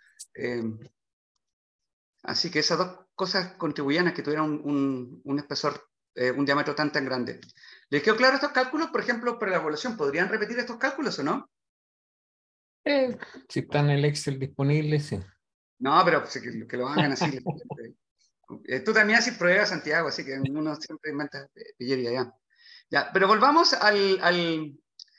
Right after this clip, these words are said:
Speaker 1: eh, volvamos. En realidad, lo que interesa y lo que vamos a ver en el próximo taller, lo voy a avisar efectivamente si hay este cambio de, de, de,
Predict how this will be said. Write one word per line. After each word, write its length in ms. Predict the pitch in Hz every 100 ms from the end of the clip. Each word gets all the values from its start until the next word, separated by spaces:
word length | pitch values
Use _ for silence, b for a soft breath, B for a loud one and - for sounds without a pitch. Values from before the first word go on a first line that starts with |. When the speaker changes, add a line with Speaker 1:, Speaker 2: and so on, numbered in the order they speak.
| B _
Speaker 1:
eh, 320 | - 143 147 -
volvamos. 480 | 151 190 180 160 -
En 180 | 160
realidad, 340 | 175 175 220 285
lo 180 | 254 240
que 200 | 202 180
interesa 460 | 170 160 190 -
y 20 |
lo 100 | 233
que 80 | 208
vamos 120 | 190
a 0 | 214
ver 80 |
en 60 | 220
el 60 | -
próximo 300 | - 233 226
taller, 480 | 180 151 240 381 _ _ _ _ _ _ _ _ _ _ _ _ _ _ _ _ _ _ _ _ b b b -
lo 80 |
voy 80 | 190
a 20 |
avisar 280 | 214 190 226
efectivamente 440 | 269 233 233 254 262
si 140 | 226
hay 60 | 233
este 180 | 233
cambio 320 | 196 202 233 202
de, 300 | 185 175 160
de, 180 | 160
de, 400 | 143 147 139 139